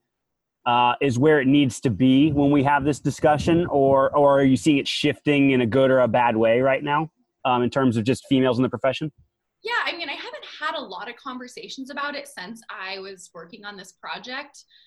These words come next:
Speaker 2: Um, one thing I will say anecdotally that I have noticed is there have been maybe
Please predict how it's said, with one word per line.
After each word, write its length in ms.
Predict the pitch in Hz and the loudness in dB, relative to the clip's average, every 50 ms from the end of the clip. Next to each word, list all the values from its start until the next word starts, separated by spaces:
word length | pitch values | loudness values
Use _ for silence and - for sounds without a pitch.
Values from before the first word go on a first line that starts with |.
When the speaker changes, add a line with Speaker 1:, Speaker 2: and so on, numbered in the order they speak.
| _ _ _ 220 | _ _ _ -12
Speaker 2:
Um, 240 | 247 233 220 220 | -10 -10 -10 -10
one 220 | 185 175 180 233 233 | -12 -12 -12 -12 -12
thing 160 | 294 294 294 | -10 -8 -6
I 140 | 277 240 220 | -6 -6 -6
will 200 | 214 208 202 233 | -8 -10 -10 -12
say 420 | - - 233 214 214 214 175 - 185 | -12 -10 -8 -8 -6 -6 -8 -8 -10
anecdotally 840 | 196 196 214 214 _ - 180 170 175 180 190 190 190 185 185 185 180 | -12 -12 -14 -18 _ -14 -14 -12 -12 -12 -12 -12 -12 -12 -12 -12 -12
that 160 | 180 170 - - - | -12 -12 -12 -10 -10
I 240 | 131 147 143 147 190 | -8 -8 -6 -8 -8
have 180 | 214 226 196 | -10 -12 -14
noticed 580 | 240 247 233 262 285 302 311 339 339 - - _ - | -12 -12 -12 -12 -12 -12 -12 -12 -12 -16 -20 _ -14
is 360 | 196 208 190 190 190 175 180 | -10 -10 -10 -10 -12 -14 -14
there 200 | 175 202 190 202 214 | -12 -10 -10 -10 -10
have 160 | 214 214 _ | -12 -14 _
been 280 | 208 190 185 190 202 202 | -10 -10 -10 -10 -12 -14
maybe 480 | 185 185 202 214 202 190 185 202 - | -16 -16 -16 -16 -16 -16 -16 -18 -20